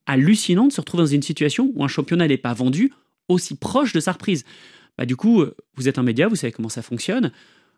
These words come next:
Quand on a des droits, quand on a un championnat à assurer, bah, les premières choses qu'on doit faire sur les quinze jours qui nous restent, c'est d'abord se dire comment on va produire,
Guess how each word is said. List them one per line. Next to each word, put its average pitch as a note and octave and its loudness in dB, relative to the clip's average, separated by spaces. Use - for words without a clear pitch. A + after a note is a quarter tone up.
Quand G3 0
on F#3 0
a F3 -2
des C3 0
droits, C3 -4
quand - -6
on C3+ 2
a C3 4
un B2 0
championnat D3 -2
à - -4
assurer, C3+ -2
bah, A#2+ -4
les C3 0
premières E3 0
choses E3+ -2
qu'on C#3 -4
doit C3+ 0
faire C3+ -4
sur - -8
les B2+ -2
quinze D3 0
jours D3 0
qui - -2
nous A#2+ 0
restent, G#3 0
c'est C#3 0
d'abord B2+ 0
se B2+ -6
dire B2 -6
comment A2 -4
on G#2 -4
va G#2+ -4
produire, B2 -4